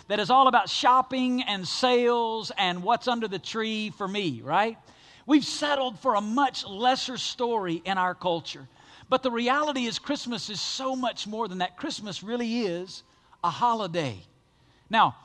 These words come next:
I know even using the word holiday now, kinda, especially some Christians, it makes us mad. You know, we get in the big debate about whether we ought to use the word Christmas or the word holiday. But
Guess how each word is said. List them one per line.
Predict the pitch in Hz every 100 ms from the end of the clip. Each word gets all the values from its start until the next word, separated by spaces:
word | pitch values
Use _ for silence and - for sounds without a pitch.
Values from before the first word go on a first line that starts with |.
| - -
I | 269
know | 330 320
even | 277 226 214
using | 240 233 220 196
the | 190
word | 190 175
holiday | 139 214 208 180 165 156
now, | 170 185 151 147
kinda, | 196 190 160 - -
especially | 156 - 277 - 190
some | - 151
Christians, | 180 214 - 147 151
it |
makes | 165 160 170
us | 185 -
mad. | 165 170 170 175 165
You |
know, | 175
we | 175 170
get | 170
in | 180
the |
big | 175 180 165
debate | 170 165 175 175
about | 175
whether | 165 170 170
we | 170
ought |
to | 170
use | 175 160
the |
word | 175 175
Christmas | - 180 - 185 156
or | 180
the | 170
word | 180 185 151 - -
holiday. | - 190 190 175 175 175 180 180
But | 180